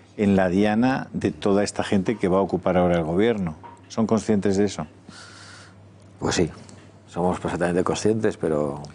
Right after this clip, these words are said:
Speaker 2: nosotros no, nosotros tenemos una responsabilidad y sobre todo no tenemos miedo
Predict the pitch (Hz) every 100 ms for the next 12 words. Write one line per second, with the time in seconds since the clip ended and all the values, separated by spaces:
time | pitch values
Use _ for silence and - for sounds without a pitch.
0 | - - 123 - - - 123 95 87 85
1 | 82 - - - - 85 - 95 - 92
2 | 92 92 90 87 92 87 95 87 92 113
3 | - - - - - - - - 92 90
4 | 85 95 95 95 98 85 76 104 92